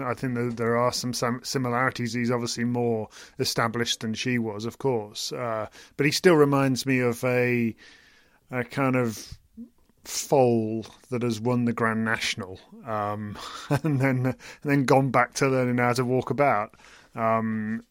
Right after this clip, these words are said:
you know, he's, uh, <laughs> he's playing against, uh, David Goffin, who's just a, a kind of seasoned Jannik Sinner type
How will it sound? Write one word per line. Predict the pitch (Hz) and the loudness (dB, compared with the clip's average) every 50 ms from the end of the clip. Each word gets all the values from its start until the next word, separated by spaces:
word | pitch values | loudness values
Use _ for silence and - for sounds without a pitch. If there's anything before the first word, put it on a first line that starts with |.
| _ _ | _ _
you | - 127 120 | -6 -4 -2
know, | 113 110 113 | 0 2 2
he's, | 120 123 123 117 - - | 2 0 0 -2 -2 0
uh, | 127 123 123 123 123 123 123 123 127 - | 0 0 2 2 2 2 0 0 -2 -2
<laughs> | - | -4
he's | - 151 139 120 151 139 123 - - _ _ _ _ - | -4 -2 0 0 0 0 0 -4 -6 _ _ _ _ -4
playing | - 143 143 139 135 135 | -2 0 2 2 2 2
against, | 127 113 127 120 123 120 113 - - - | 0 0 0 0 0 0 -2 -4 -4 -4
uh, | 131 120 120 120 117 113 - - - - - - _ _ | -2 -2 0 0 -2 -4 -6 -10 -20 -20 -20 -20 _ _
David | - 139 127 123 127 123 | 2 4 4 4 4 2
Goffin, | 120 139 127 - - 120 113 123 | 4 4 2 2 2 0 0 0
who's | 127 127 | 0 -2
just | 120 - 135 - - | -2 -2 -2 0 0
a, | 135 131 131 - - - - - - - _ - _ _ _ | 0 0 0 -2 -4 -10 -16 -20 -20 -20 _ -20 _ _ _
a | - 139 | -6 -4
kind | - - 147 139 135 | 0 2 4 4 4
of | 127 120 113 107 113 - - | 2 0 -2 -6 -10 -14 -10
seasoned | - - - - - - 160 156 151 147 127 139 139 135 135 127 | -6 -4 -2 0 4 4 4 4 4 2 0 0 0 0 0 0
Jannik | 117 117 131 139 135 135 131 - | 0 2 2 2 2 0 -2 -2
Sinner | - - - 165 147 131 117 | -4 -2 0 2 2 2 2
type | - - 123 104 104 - | 0 0 -2 -4 -4 -6